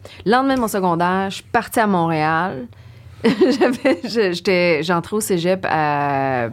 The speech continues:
à Bois-de-Boulogne en lettres à l'automne. Mais je suis partie, j'ai travaillé tout l'été, je rentrais à Bois-de-Boulogne,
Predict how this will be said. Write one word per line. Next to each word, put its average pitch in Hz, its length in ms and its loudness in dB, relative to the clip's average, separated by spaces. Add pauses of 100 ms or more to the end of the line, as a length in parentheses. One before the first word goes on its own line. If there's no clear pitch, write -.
à - 80 -4
Bois-de-Boulogne 165 500 0
en 147 140 0
lettres - 500 -6 (240)
à 156 140 0
l'automne. 156 440 0 (380)
Mais 156 60 2
je 160 60 4
suis - 100 0
partie, 220 400 0
j'ai 175 160 0
travaillé 160 320 0
tout 175 160 -2
l'été, 220 480 2 (240)
je - 80 -4
rentrais 170 240 0
à 214 40 2
Bois-de-Boulogne, 185 760 2